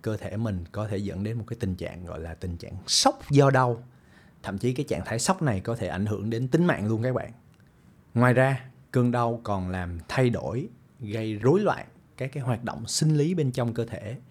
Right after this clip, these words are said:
có thể dẫn đến các cái hậu quả và sự ảnh hưởng đến kết quả can thiệp sau cùng. Cho nên bằng mọi cách, việc giảm đau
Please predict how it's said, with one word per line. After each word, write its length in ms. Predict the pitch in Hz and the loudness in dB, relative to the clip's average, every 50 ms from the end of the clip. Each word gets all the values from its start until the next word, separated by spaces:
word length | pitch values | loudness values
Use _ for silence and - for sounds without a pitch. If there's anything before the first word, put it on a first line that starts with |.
| - - - - - - _ - | -20 -20 -20 -20 -20 -20 _ -6
có 120 | - 131 | -4 -2
thể 120 | 123 113 92 | -2 -2 -2
dẫn 260 | 101 104 92 95 107 | -2 -2 -4 -4 -4
đến 140 | 110 113 117 131 | -4 -4 -6 -6
các 180 | 143 139 - | -8 -8 -6
cái 120 | - 143 - | -6 -8 -4
hậu 200 | - - - 98 | -2 -2 -2 0
quả 420 | 92 92 - - - 98 123 151 156 | -2 -2 -2 -2 -4 -8 -6 -6 -6
và 380 | 143 120 110 104 92 85 82 85 87 | -4 -4 -4 -4 -4 -6 -10 -12 -12
sự 200 | - - - - | -10 -10 -10 -10
ảnh 220 | - 98 98 113 | -10 -6 -4 0
hưởng 320 | 113 113 90 98 120 135 | 0 0 0 0 -4 -4
đến 220 | 131 117 117 131 131 - | -2 -2 -2 -2 -2 -2
kết 140 | 147 139 143 139 | -2 -4 -2 -2
quả 120 | 123 - - 82 92 120 127 123 | -2 -2 -2 -4 -6 -6 -6 -4
can 160 | 120 110 104 | -2 -2 -2
thiệp 140 | - 101 - | -4 -6 -6
sau 160 | - - 107 | -2 -2 -2
cùng. 220 | 104 - 110 98 87 - - - _ _ - _ - - - - - - - - _ - _ - | 2 4 2 2 2 -2 -8 -18 _ _ -20 _ -20 -20 -20 -20 -20 -20 -20 -20 _ -20 _ 0
Cho 120 | - 127 131 | 4 4 6
nên 240 | 139 135 135 131 | 6 6 6 4
bằng 260 | 127 110 104 98 92 104 | 2 2 0 0 0 0
mọi 160 | 101 107 113 | 0 0 2
cách, 180 | - 170 180 - - - _ _ _ _ - | 0 0 0 0 -10 -20 _ _ _ _ -12
việc 280 | 110 92 107 113 107 - | -8 -4 -4 -4 -4 -4
giảm 320 | - 123 104 117 82 101 143 | -8 -6 -4 -2 0 2 2
đau 360 | 147 143 143 135 123 104 - | 4 4 4 4 2 -2 -6